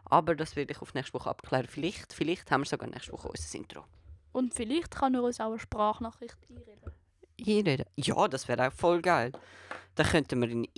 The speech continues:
Speaker 1: reinnehmen, wie s-, wie er das Intro gebaut hat, wieso er überhaupt unser Intro baut. Ich meine, ein Podcast mit einem Hörer, wo wahrscheinlich du bist.
Speaker 2: Ja.
Speaker 1: Du weißt,
Speaker 2: Ja.
Speaker 1: wenn wir dich meinen.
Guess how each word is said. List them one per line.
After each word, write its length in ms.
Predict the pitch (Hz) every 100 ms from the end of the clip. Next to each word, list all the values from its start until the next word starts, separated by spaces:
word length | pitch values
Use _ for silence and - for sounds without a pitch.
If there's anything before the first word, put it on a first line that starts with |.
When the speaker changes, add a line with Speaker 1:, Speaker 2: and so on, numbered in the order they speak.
| 160
Speaker 1:
reinnehmen, 280 | 196 202 117 _ _
wie 380 | 143 131 170 208 - _
s-, 300 | - - -
wie 260 | 143 135 180
er 160 | 202 185
das 160 | 175
Intro 200 | 165 -
gebaut 280 | 135 156 196
hat, 60 | -
wieso 300 | - - 156
er 100 | 175
überhaupt 360 | 139 127 127 -
unser 240 | - -
Intro 240 | 131 143 147
baut. 320 | 131 160 - _ - - _
Ich 120 | -
meine, 320 | 139 123 120 - -
ein 160 | 131 -
Podcast 460 | 151 - 147 123
mit 120 | 127 - 123
einem 240 | 131 139
Hörer, 480 | 127 139 151 160 113
wo 140 | 123
wahrscheinlich 400 | 127 135 120 120 - -
du 120 | 135
bist. 340 | 147 160 - - - -
Speaker 2:
Ja. 200 | - - _
Speaker 1:
Du 100 | 135
weißt, 320 | 131 131 -
Speaker 2:
Ja. 80 | -
Speaker 1:
wenn 480 | 131 123 117 120 -
wir 140 | 147 139
dich 200 | 147 -
meinen. 320 | 143 147 160